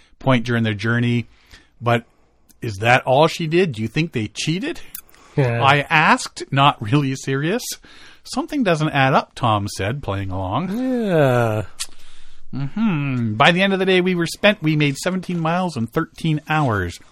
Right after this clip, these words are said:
Speaker 1: I busted one of my wheels during a portage, nearly took a bullet from a Yahoo shooting at targets on the bluffs. We passed up three good campsites and then found ourselves in the middle of a swamp at dusk.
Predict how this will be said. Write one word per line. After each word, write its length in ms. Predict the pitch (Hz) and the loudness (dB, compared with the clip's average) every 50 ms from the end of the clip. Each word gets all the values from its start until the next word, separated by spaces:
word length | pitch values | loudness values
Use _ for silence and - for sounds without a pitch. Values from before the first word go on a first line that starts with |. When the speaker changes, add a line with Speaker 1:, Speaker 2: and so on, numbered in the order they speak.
| - - - - - - | -20 -20 -20 -20 -8 -4
Speaker 1:
I 100 | 104 107 | -4 -2
busted 380 | 92 - 123 135 - - 131 113 | 2 4 2 2 2 -2 -4 -2
one 180 | 107 123 127 | 0 0 2
of 60 | 123 | 2
my 120 | 120 123 117 | 2 2 0
wheels 380 | 110 113 127 131 127 127 117 | 2 2 2 4 4 2 2
during 240 | 104 113 120 113 107 | 0 0 -2 0 -2
a 60 | 107 | -4
portage, 720 | 104 - - 156 165 - - 170 165 180 190 196 185 170 151 - - - - _ _ | -4 -2 -2 -2 -2 0 -2 0 0 2 0 0 -2 -6 -12 -16 -20 -20 -20 _ _
nearly 340 | 113 120 135 139 135 135 123 | 0 2 4 4 6 4 2
took 240 | 120 - 151 - - | 2 0 -2 0 0
a 80 | 120 | -2
bullet 460 | 107 95 95 143 143 160 175 175 - - | -2 -2 0 2 4 4 4 2 -2 -4
from 180 | - 135 120 | -4 -2 0
a 60 | 113 | 0
Yahoo 580 | 113 117 123 127 131 135 143 135 - 135 127 123 | 0 2 4 4 4 4 4 2 0 -2 -2 -2
shooting 460 | - - - 147 143 139 139 135 131 | -2 -2 -2 0 0 0 0 0 0
at 160 | 120 101 - | -2 -2 -6
targets 420 | - - 127 127 135 135 131 - - | -2 0 2 2 2 0 -4 -6 -4
on 140 | 123 117 110 | -4 -4 -4
the 80 | 101 | -4
bluffs. 420 | 104 107 131 165 214 247 - - - - - - - - - - - - - - _ _ - | -4 -2 0 0 0 0 -2 -8 -16 -16 -18 -18 -20 -20 -20 -20 -20 -20 -20 -20 _ _ -2
We 120 | 165 165 | 0 0
passed 340 | 160 156 156 151 143 - - | 2 2 2 2 2 2 0
up 120 | 135 - - | -2 -2 -2
three 260 | - - 147 135 123 | -4 -2 -2 -2 0
good 180 | 113 110 110 113 | -2 -4 -6 -6
campsites 460 | - - 147 147 147 - 151 151 151 | -4 -2 -2 0 0 -2 -4 -4 -2
and 100 | - 127 | -2 -4
then 120 | 127 120 120 | -2 -2 -2
found 200 | - 127 123 120 | -2 -2 0 0
ourselves 380 | 117 113 - - 113 113 110 | -2 -4 -2 -4 -4 -4 -4
in 60 | - 101 | -4 -4
the 60 | 104 | -4
middle 200 | 113 120 123 117 | -2 -2 -2 -2
of 80 | 101 | -4
a 60 | 95 - | -6 -10
swamp 360 | - - - 113 117 113 - | -10 -6 -4 -4 -4 -4 -4
at 160 | 107 98 107 | -6 -6 -2
dusk. 360 | - 107 101 - - - - | 0 0 0 0 -4 -12 -18